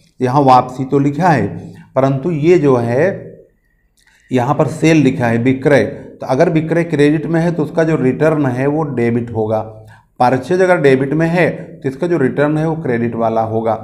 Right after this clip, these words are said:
इन्होंने वापसी लिख दिया। बहुत सारे बच्चे क्या करते हैं, ये सेल है तो इसका रिटर्न इसे मान लेंगे,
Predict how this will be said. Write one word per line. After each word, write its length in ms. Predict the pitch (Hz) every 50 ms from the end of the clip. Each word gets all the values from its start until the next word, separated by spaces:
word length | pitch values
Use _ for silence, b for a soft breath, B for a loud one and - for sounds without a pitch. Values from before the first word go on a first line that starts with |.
| - b b b b b -
इन्होंने 300 | 135 131 143 165 170 180
वापसी 440 | 170 147 135 131 127 - - - 156
लिख 160 | 156 156 147
दिया। 200 | 139 143 170 170
बहुत 240 | 139 135 135 143 -
सारे 200 | 151 143 143 151
बच्चे 300 | 139 131 131 - 143 143
क्या 180 | 135 143 139 135
करते 300 | 139 139 135 131 147 147
हैं, 480 | 143 143 135 139 - - - - - -
ये 100 | 131 131 131
सेल 340 | - - 131 131 135 147 139
है 180 | 135 147 143 123
तो 380 | - - - - - - -
इसका 180 | - - - 139
रिटर्न 340 | 131 131 - 127 127 120 117
इसे 180 | 110 117 123
मान 260 | 123 127 131 131 131
लेंगे, 260 | 131 127 127 127 127